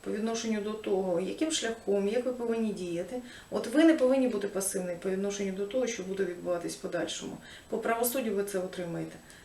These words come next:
Проявляєте силу волі, силу духу, внутрішній стержень. Потрібно буде активно діяти, потрібно буде включатись, тому що от саме такий період, що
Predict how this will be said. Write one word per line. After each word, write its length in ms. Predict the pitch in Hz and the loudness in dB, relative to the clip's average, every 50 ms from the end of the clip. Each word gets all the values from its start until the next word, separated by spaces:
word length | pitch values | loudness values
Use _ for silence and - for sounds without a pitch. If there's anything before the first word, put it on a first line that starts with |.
| - - - | -20 -12 -2
Проявляєте 580 | 202 240 254 262 277 330 403 480 466 - 208 | 6 8 8 10 10 10 8 8 6 2 0
силу 300 | - - - 214 214 202 | 0 0 -2 0 0 2
волі, 240 | 190 196 180 185 - | 2 2 0 0 -2
силу 280 | - - 185 175 180 185 | -4 -4 -2 -2 -2 -2
духу, 280 | 180 180 - - 170 | -4 -6 -6 -6 -4
внутрішній 520 | 175 190 196 180 185 175 165 - - 180 - | -2 -2 -2 -2 -2 -4 -4 -4 -4 -6 -6
стержень. 460 | - - 180 170 165 165 180 185 185 - - - - - - - - - - - - - - - - - | -6 -4 -4 -2 -2 -4 -6 -10 -10 -12 -16 -20 -20 -20 -20 -20 -20 -20 -20 -20 -20 -20 -20 -16 0 2
Потрібно 400 | 523 - 320 320 320 320 302 285 | 4 6 10 10 12 10 10 8
буде 260 | 240 233 254 247 233 | 6 6 6 8 6
активно 360 | 220 - - 226 208 208 196 | 6 4 2 0 0 0 0
діяти, 320 | 190 185 180 165 165 160 151 | 0 0 0 0 0 0 0
потрібно 500 | 156 - 220 - 247 254 277 294 285 262 | -2 -2 0 2 2 2 2 2 2 4
буде 200 | 247 262 247 247 | 4 4 4 4
включатись, 680 | 233 - - 233 233 - - 226 175 165 - - - | 2 0 -4 -4 -4 -2 0 2 2 2 0 -2 -4
тому 260 | - - 214 214 214 214 | -2 -2 -2 0 0 -2
що 180 | - - 202 | -4 -2 -4
от 120 | 202 - - | -2 0 2
саме 320 | - 254 240 233 226 202 | 6 6 6 6 6 4
такий 260 | - 208 - 208 202 | 0 -2 0 0 0
період, 600 | 202 - 208 208 226 254 330 370 349 320 - - | 0 2 0 -2 0 2 4 4 4 4 2 0
що 680 | - - - - - - 233 240 247 247 240 233 233 233 | 0 0 0 0 0 0 2 4 4 6 6 6 4 2